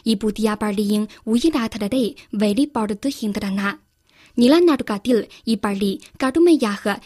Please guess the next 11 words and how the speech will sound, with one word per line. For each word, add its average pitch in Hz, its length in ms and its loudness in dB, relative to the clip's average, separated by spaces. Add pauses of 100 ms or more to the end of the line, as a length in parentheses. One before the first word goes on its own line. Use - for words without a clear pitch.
சேதமடைந்தது. 226 1000 0 (480)
மரப்பலகைகளான 220 1120 0 (400)
தற்காலிக 233 680 0 (480)
வீடுகளில் 254 720 2 (260)
தங்கியிருந்த 233 720 4 (160)
இப்பள்ளியின் 208 580 -2 (320)
ஆசிரியர்களும் 226 800 0 (280)
மாணவர்களும் 233 760 0 (340)
இரண்டு 214 420 2 (100)
ஆண்டு 294 280 2
காலத்தை 214 440 -4